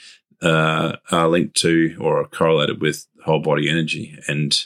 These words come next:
and yeah, it's intriguing, this, this area of work. There's the G pep program going on, which is funded by A W I, and, uh, looking into this a bit further, there's a lot of, lot of need to do more work in this area.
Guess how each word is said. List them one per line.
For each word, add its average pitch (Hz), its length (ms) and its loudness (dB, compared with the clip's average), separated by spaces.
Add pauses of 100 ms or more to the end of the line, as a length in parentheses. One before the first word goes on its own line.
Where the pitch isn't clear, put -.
(880)
and 73 540 -2
yeah, 85 140 2
it's - 180 0
intriguing, 82 500 2
this, - 240 2
this 113 200 2
area 85 220 4
of 80 80 -2
work. 90 340 2
There's 76 320 0
the 76 280 0
G 78 160 2
pep - 240 0
program 78 380 0 (220)
going 78 240 2
on, 80 260 0
which - 220 -4
is 67 100 0
funded 73 240 0
by 73 240 0
A 73 40 -4
W 76 300 -4
I, 80 220 -2 (540)
and, 76 360 0 (760)
uh, 60 240 -6
looking - 280 -6
into 78 360 0
this 80 180 0
a - 60 -6
bit 76 120 -2
further, 85 400 2
there's 80 200 0
a 78 100 -6
lot 78 160 0
of, - 400 -8
lot 82 300 2
of 76 180 -4
need 80 280 -2
to - 100 -4
do 80 180 0
more 80 260 2
work 82 260 -2
in 85 60 -6
this 80 200 -2
area. 82 400 0